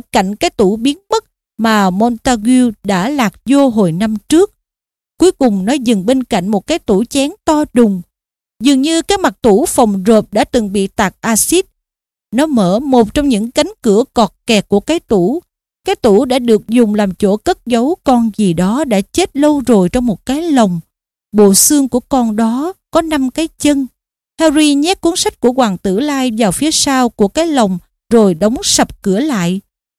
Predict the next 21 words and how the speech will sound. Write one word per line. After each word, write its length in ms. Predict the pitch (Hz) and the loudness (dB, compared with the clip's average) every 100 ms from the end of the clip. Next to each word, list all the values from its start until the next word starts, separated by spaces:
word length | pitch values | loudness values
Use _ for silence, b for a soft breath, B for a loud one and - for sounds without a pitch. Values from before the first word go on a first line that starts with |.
| _ | _
Nó 160 | 220 294 | -4 -2
ngừng 360 | 320 254 208 196 | 2 2 2 0
một 140 | - | -2
lát, 320 | - 262 359 - _ _ | -4 -4 -6 -12 _ _
tim 200 | - 262 233 | -2 0 0
nó 100 | 302 | -2
đập 240 | 226 240 | 0 -2
mạnh 340 | 196 220 185 220 | 0 -2 -2 -4
kinh 280 | - 349 320 - | -2 -2 -4 0
khủng. 260 | 220 180 311 _ _ _ _ - | 2 2 -4 _ _ _ _ -4
Nó 140 | 233 | -2
ngó 220 | 285 302 | 0 -2
quanh 280 | 339 381 247 | 0 0 0
tất 340 | - 403 - - | -2 -4 -4 -4
cả 180 | 185 | -4
đống 200 | 214 254 381 | 0 -2 0
lộn 280 | 302 190 196 | 0 2 2
xộn 340 | - 226 185 | 0 0 0
ngổn 400 | 214 202 190 320 | 0 -2 -2 -2
ngang 220 | 294 262 | -2 -2
ấy. 340 | 185 262 320 | -2 -4 -4